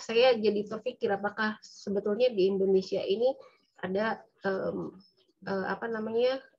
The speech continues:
eh, budaya yang, yang, eh, karena di, di, di, di Jawa juga misalnya ketika kita bicara, eh, ada Dewi Sri gitu yang dia adalah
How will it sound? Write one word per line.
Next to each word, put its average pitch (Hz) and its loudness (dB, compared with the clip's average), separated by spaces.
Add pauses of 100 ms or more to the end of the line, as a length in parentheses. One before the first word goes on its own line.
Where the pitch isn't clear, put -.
eh, 185 0 (460)
budaya 202 6
yang, 190 0
yang, 185 0
eh, 180 -4 (1200)
karena 202 -2
di, 190 2 (160)
di, 196 -2
di, 190 -4 (240)
di 196 -4 (160)
Jawa 190 6
juga 190 4
misalnya 185 0
ketika 180 -6
kita 190 -2
bicara, 180 -2 (580)
eh, 180 -2 (100)
ada 180 -2
Dewi 185 2
Sri 254 0
gitu 185 2
yang 180 2
dia 185 6
adalah 180 0